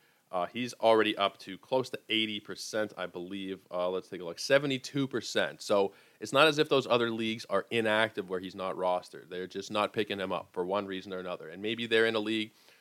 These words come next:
where they only have one first baseman slot. That kind of thing would be understandable. But Nathaniel Lowe has produced pretty much consistently the entire season across four categories: runs, home runs, R B Is, and batting average. Two steals is obviously not gonna be a strength of his, but he did steal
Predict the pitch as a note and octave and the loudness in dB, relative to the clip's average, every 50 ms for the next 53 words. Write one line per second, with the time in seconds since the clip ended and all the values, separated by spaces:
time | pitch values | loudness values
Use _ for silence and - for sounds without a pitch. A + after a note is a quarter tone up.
0 | _ _ - G#2+ G#2+ A2 G#2+ A#2 A#2 A#2+ A#2 A2+ A#2 A2+ A2+ A2+ A#2 A#2 A2+ - | _ _ 0 4 4 6 6 6 6 4 6 6 6 6 6 4 4 4 4 4
1 | A2+ A2+ - - A2+ G#2+ G2+ - - F2+ E2+ - - F2 D#2+ D#2 - _ F#2+ G2 | 2 2 4 4 4 4 4 2 -2 -8 -10 -6 -4 -2 -2 -2 -2 _ 0 0
2 | F#2+ - A2 G#2 G#2 - - G2+ G2+ G2+ G2+ G2 - G2+ G2 F#2+ F#2+ F#2 F#2 - | 0 0 -2 -4 -4 -2 -4 -4 -2 -2 -4 -4 -4 -2 -2 -2 -2 -2 -6 -4
3 | - A2+ A2 G#2+ G2 F2+ - E2+ E2+ - - - - - _ _ _ _ _ - | -2 0 0 0 0 -2 -4 -4 -6 -6 -10 -18 -20 -20 _ _ _ _ _ -20
4 | _ _ _ _ _ _ _ _ _ B2+ A#2+ C3 B2+ - D#3 D3+ D3+ D3 C3+ C3 | _ _ _ _ _ _ _ _ _ 0 0 0 0 2 4 6 6 6 8 10
5 | C3+ C3 B2 A#2+ A#2 - - A#2+ A#2 A#2 A2+ - - - - C3+ C3 - B2 A#2+ | 12 12 12 10 6 4 0 0 0 0 0 0 -4 -2 0 0 2 4 2 2
6 | - - - G#2 - - - - - D#3 C#3+ - - B2 A2+ G#2+ G#2 G#2 G#2 G#2+ | 2 0 -6 -8 -6 -6 -6 2 2 2 2 2 -4 -6 -4 -4 -4 -2 0 0
7 | G#2+ G#2+ G#2 - A2+ A2 A2+ A2 G#2 G#2 - - A#2 A2 G#2+ G2+ G2+ F#2+ F#2+ F#2+ | 0 0 0 4 4 6 6 6 4 2 -2 -4 -2 -2 -2 -2 -4 -8 -8 -10
8 | - _ - G#2 - - A2 G#2+ G2+ - - - A2+ A2 G#2 - - G2+ G2 G2 | -12 _ -18 -18 -2 2 2 2 2 0 -2 2 2 2 2 2 2 2 2 2
9 | F#2+ - F2+ E2+ E2+ E2 D#2 - - - G#2 G#2+ G#2 G2+ G2 G#2 G#2 G2+ F#2+ G2 | 2 0 -4 -6 -6 -6 -10 -12 -6 -2 0 0 0 0 -2 -2 -2 -2 0 0
10 | F#2+ F#2+ F#2 F#2+ F#2 G2 F#2 G2+ G2 F#2+ F#2 F#2 F#2 F#2 - - - G2 F#2+ F#2 | -2 -2 -2 0 0 0 0 0 0 0 0 0 0 -2 -4 -8 -10 -10 -8 -2
11 | F#2 F#2 F#2+ F#2 F#2+ F#2+ F#2 F2+ F#2 G2 F#2+ - - - D3 C#3 B2+ - - B2+ | 0 0 2 2 0 -2 -2 -2 -4 -4 -6 -8 -6 0 0 0 0 0 -2 0
12 | A#2+ A#2 A2+ A2 A2+ G#2 G2 G#2 G#2 G#2 G2+ - G2+ G2 G2 F#2+ F#2+ - G2+ G2 | 4 4 4 4 4 0 0 0 0 0 -2 -4 -6 -2 0 0 0 0 -4 -6
13 | F#2 F#2+ F2+ E2+ - - - G#2+ G#2+ G#2 - G#2 - G2 F#2+ G2 - A2+ A#2 B2 | -6 -8 -8 -8 -8 -6 -2 -2 -2 -2 -2 -4 -2 -2 -2 -2 -2 -4 -2 -2
14 | D#3+ E3+ - - E3 D3 | -2 -4 -2 -2 -2 -4